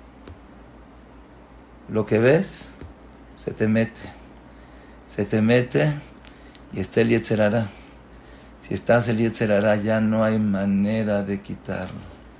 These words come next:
Y la pregunta es, si el Yetzer Hara es tan fuerte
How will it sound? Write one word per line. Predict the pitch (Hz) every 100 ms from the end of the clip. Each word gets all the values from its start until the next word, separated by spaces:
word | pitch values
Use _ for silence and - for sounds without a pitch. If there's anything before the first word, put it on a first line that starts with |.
| - - - - - - - - - - - - - - - - -
Y |
la | 104 104
pregunta | 107 113 127 143 139 127
es, | 143 131 - - - - - - - - -
si | -
el | 98
Yetzer | 104 131 156 123
Hara | 101 117
es | 120 - -
tan | - 107 113 131 131 131 - -
fuerte | 104 104 123 120 -